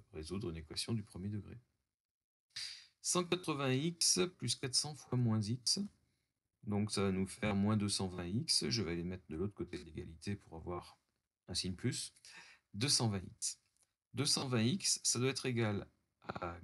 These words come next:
gauche à quatre cents fois cinquante-deux moins quatorze mille que je ramène à gauche aussi. Donc deux cent vingt X doit être égal à six mille huit cents. Je divise par deux cent vingt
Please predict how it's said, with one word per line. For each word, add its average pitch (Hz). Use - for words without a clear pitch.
gauche 143
à -
quatre -
cents -
fois 92
cinquante-deux 87
moins 113
quatorze 95
mille 113
que 123
je 98
ramène 87
à 87
gauche 113
aussi. -
Donc 131
deux 156
cent 156
vingt 127
X 123
doit 104
être 101
égal 104
à 87
six 104
mille 101
huit 85
cents. -
Je 110
divise 113
par -
deux 101
cent 85
vingt -